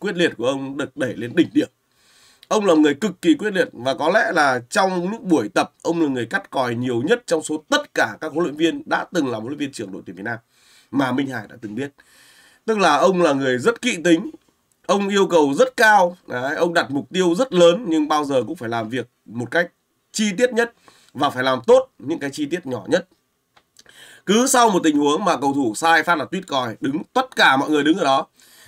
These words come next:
Và nếu như các bạn mà đi xem những buổi tập, đặc biệt là khi mà các bạn được xem buổi tập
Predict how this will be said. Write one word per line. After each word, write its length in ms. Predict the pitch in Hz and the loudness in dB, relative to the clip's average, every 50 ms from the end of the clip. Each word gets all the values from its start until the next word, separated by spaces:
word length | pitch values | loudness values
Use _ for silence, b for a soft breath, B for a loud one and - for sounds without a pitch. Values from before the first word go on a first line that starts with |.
| b b | b b
Và 120 | - 127 139 | -6 -2 2
nếu 180 | 147 156 175 | 4 4 4
như 120 | 220 220 190 | 4 0 -2
các 100 | 208 208 | -4 -2
bạn 340 | 196 196 165 - - 135 135 | 0 0 0 0 -2 -2 0
mà 320 | 135 135 131 127 123 120 | 0 0 0 0 -2 0
đi 160 | 117 165 175 | 0 0 0
xem 260 | 151 - 185 180 165 175 | 0 0 0 2 0 0
những 160 | 202 185 180 | -2 -4 -6
buổi 120 | 127 107 - | -6 -4 -2
tập, 160 | - 131 - - _ _ _ - | -2 -4 -4 -4 _ _ _ -6
đặc 200 | - - - - | -6 -6 0 2
biệt 240 | 185 175 170 - | 2 2 2 -2
là 320 | 127 131 127 123 120 113 110 | -4 -2 -2 0 0 -2 -4
khi 200 | - - 165 156 | -2 -2 0 0
mà 120 | 143 127 | 0 -2
các 80 | 123 147 | -2 -2
bạn 180 | 160 156 - 143 | -4 -4 -2 -4
được 160 | 135 113 117 | -8 -8 -8
xem 320 | - - 170 165 165 151 139 _ b b b b b b b b | -2 2 2 2 2 2 -2 _ b b b b b b b b
buổi 200 | 160 147 131 113 | -2 0 0 0
tập 240 | - 156 160 - | 0 0 0 -2